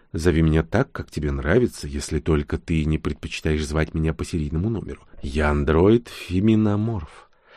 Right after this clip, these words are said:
Лучше называй меня Феминоидом, поскольку Андрос по-древнегречески мужчина». Ослепительная улыбка сопутствовала сему проявлению эрудиции.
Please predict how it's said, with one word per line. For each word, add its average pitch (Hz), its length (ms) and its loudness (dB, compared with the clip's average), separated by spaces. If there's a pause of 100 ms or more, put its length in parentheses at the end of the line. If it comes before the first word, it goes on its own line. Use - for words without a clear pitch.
(280)
Лучше 170 600 4
называй 160 380 8
меня 147 420 6 (180)
Феминоидом, 135 1500 0 (100)
поскольку 90 640 0 (160)
Андрос 98 840 -2
по-древнегречески 127 1160 4
мужчина». 78 560 -6 (880)
Ослепительная 151 680 10
улыбка 147 380 10
сопутствовала 135 1000 8
сему 113 440 8
проявлению 104 600 8
эрудиции. 82 560 -4